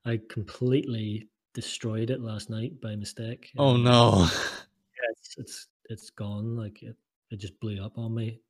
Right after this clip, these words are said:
Speaker 1: Uh, I was working on it, I was, I was really hungover yesterday for the first time in a long time, and I was working away at it and just applied way too much pressure when I was trying to do the second hole, and it just, like, completely broke in half. So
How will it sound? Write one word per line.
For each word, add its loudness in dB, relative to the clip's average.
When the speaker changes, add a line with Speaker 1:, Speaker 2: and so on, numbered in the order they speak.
Speaker 1:
Uh, -10
I -6
was -2
working 2
on 2
it, 0
I -4
was, -6
I -10
was -6
really 2
hungover -2
yesterday -2
for -8
the -2
first -2
time -2
in -4
a -2
long -4
time, -4
and -8
I 2
was 4
working 2
away 0
at 2
it 0
and -2
just -6
applied -4
way -2
too -4
much -8
pressure -4
when -4
I -4
was -6
trying -4
to -4
do -2
the -6
second -8
hole, -4
and -6
it -12
just, -10
like, -16
completely -8
broke -6
in -8
half. -10
So -8